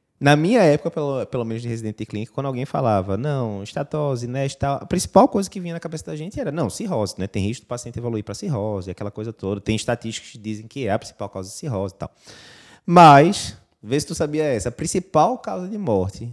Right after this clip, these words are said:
nesses pacientes com doença hepática gordurosa não alcoólica é cardiovascular.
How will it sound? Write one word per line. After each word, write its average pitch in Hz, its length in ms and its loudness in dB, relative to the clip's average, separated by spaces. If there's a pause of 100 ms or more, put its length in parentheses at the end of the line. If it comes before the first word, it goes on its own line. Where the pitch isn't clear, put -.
nesses 135 440 0
pacientes 113 560 -10
com - 120 -18
doença 107 380 -6
hepática 101 640 -8 (280)
gordurosa 101 420 0
não 104 140 -6
alcoólica 107 500 -8 (100)
é 143 340 4 (220)
cardiovascular. 208 560 -2